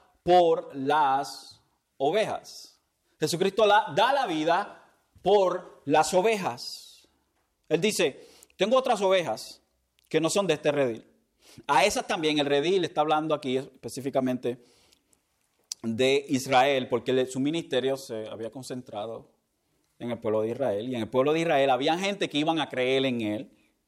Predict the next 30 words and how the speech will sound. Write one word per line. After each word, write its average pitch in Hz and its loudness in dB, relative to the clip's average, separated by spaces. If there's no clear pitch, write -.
Y 131 2
esas 147 0
gente 170 0
que 151 -2
iban 170 0
a 151 0
creer 147 0
en 160 0
él, 139 -2
a - 2
él 127 2
le 131 2
llama, 123 -2
a 120 2
ellos 120 0
le 123 0
llama 117 -2
ovejas. 131 -2
"Tengo 165 4
otras 180 4
ovejas 170 2
que 156 0
no 156 2
son 175 -2
de 180 0
este 180 0
redil, 147 2
a 151 6
esas 170 -2
también 143 0